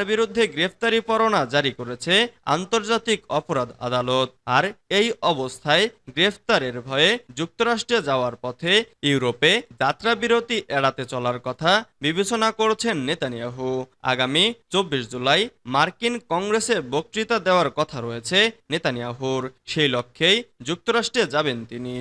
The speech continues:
সফরে হোয়াইট হাউসে মার্কিন প্রেসিডেন্ট জো বাইডেনের সঙ্গেও দেখা করার কথা রয়েছে তার। আর সেই সফরে যাওয়া নিয়েই এবার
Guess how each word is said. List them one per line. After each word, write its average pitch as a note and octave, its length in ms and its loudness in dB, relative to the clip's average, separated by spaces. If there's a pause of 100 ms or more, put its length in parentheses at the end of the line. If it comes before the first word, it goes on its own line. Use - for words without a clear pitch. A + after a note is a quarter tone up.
(260)
সফরে C#3 480 0 (260)
হোয়াইট G3 340 2
হাউসে F#3+ 400 0 (280)
মার্কিন E3+ 480 0
প্রেসিডেন্ট A3+ 520 -2 (120)
জো D3+ 180 0
বাইডেনের G#3 480 2 (100)
সঙ্গেও C3 420 0 (280)
দেখা D#3+ 300 2
করার A3 300 0 (120)
কথা E3 200 -4
রয়েছে A#2 320 -8 (100)
তার। B2 260 2 (280)
আর C3 160 4 (240)
সেই G3 300 2
সফরে A#3 520 2
যাওয়া B2+ 280 0
নিয়েই C3+ 380 2 (220)
এবার C3+ 280 4